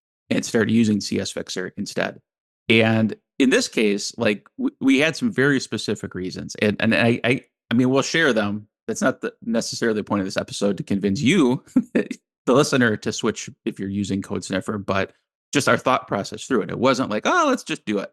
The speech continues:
You know, it was like, there was a reason for it. So one thing I really liked about P H P C S Fixer is that its configuration was actually done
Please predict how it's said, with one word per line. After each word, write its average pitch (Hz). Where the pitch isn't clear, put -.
You 113
know, 104
it 101
was 110
like, 98
there 113
was 107
a 98
reason 98
for 87
it. -
So 160
one 220
thing 104
I 127
really 151
liked 95
about 101
P 113
H 101
P 104
C 101
S 98
Fixer 92
is 113
that 110
its 131
configuration 107
was 113
actually 127
done 101